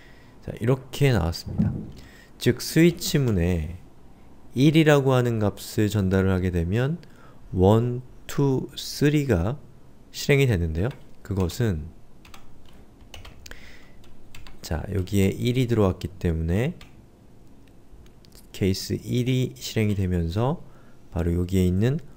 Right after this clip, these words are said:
원이 실행이 됐고요. 그 뒤에 있는 것들은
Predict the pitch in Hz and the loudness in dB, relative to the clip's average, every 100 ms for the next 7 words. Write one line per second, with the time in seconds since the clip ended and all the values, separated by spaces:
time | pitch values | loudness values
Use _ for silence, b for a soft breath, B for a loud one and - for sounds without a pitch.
0 | - - 92 107 120 - 98 95 87 - | -12 0 4 6 4 2 0 2 0 -4
1 | 80 82 139 B B B B 110 - 110 | -4 -4 -4 B B B B -2 4 6
2 | 127 127 123 113 104 - 101 123 156 | 8 6 4 2 0 2 2 2 0